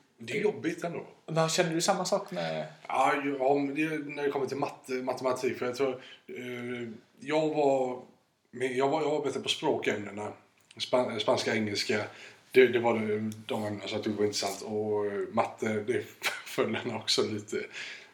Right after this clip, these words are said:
Speaker 1: Eh, jag skulle säga att jag var bra på det, men kanske jag var ju ant-, antagligen som bäst i ettan, tvåan, trean.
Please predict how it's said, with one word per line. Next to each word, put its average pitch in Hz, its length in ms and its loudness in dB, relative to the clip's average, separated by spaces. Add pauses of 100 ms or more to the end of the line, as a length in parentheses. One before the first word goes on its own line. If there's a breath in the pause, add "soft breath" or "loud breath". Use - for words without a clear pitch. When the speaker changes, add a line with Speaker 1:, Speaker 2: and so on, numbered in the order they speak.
Speaker 1:
Eh, 104 160 -8
jag 101 180 -8
skulle - 160 -8
säga 107 120 0
att 104 60 -4
jag 104 80 -2
var 104 120 2
bra 110 240 2
på 110 140 0
det, 101 100 0
men 104 300 -6
kanske 110 260 -2
jag 107 100 0
var 107 100 0
ju 104 160 0
ant-, 107 340 -6
antagligen 120 640 2 (100)
som 117 260 2
bäst - 400 4
i 120 140 -2
ettan, 107 300 -4
tvåan, 110 200 -4
trean. 113 240 2